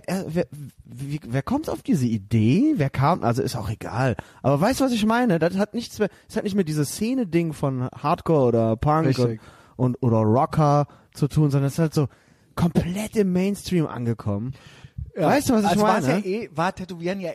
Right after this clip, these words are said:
Speaker 2: eh schon, das ist ja jetzt nicht erst seit letztem Jahr.
Speaker 1: Ja,
Speaker 2: Aber Yes
Speaker 1: aber
Speaker 2: and
Speaker 1: mich, mich,
Speaker 2: aber
Speaker 1: ja, aber mir fällt's halt auf, dass halt ge-, vor allen Dingen bei diesen Nasenringen ist es mir aufgefallen.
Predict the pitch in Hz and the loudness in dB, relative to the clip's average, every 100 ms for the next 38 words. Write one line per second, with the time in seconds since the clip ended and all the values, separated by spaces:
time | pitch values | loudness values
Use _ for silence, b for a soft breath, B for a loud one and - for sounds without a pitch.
0 | - 175 180 165 147 175 185 156 - 170 | -8 -8 -8 -12 -14 -10 -6 -6 -6 -10
1 | - 156 - 151 131 143 170 - 147 135 | -10 -10 -10 -10 -8 -8 -8 -10 -8 -4
2 | 160 180 - 151 170 208 254 294 208 247 | -4 -6 -12 -2 2 4 6 6 4 4
3 | 277 165 180 220 277 269 - 233 240 151 | 2 2 2 2 2 0 -2 -2 -2 -6
4 | - _ - - - 160 185 247 214 202 | -12 _ -20 -20 -14 -2 2 2 2 2
5 | 254 214 208 - 180 - 180 247 254 185 | 2 2 0 2 -2 0 2 2 2 -2
6 | 185 175 185 - - - 208 190 170 165 | -2 -2 -4 -4 -2 0 0 0 -2 0
7 | 160 156 151 185 180 120 120 120 110 113 | 0 2 2 2 2 0 0 -2 -4 -4
8 | 117 82 113 - - 110 | -4 -4 -4 -6 -6 -4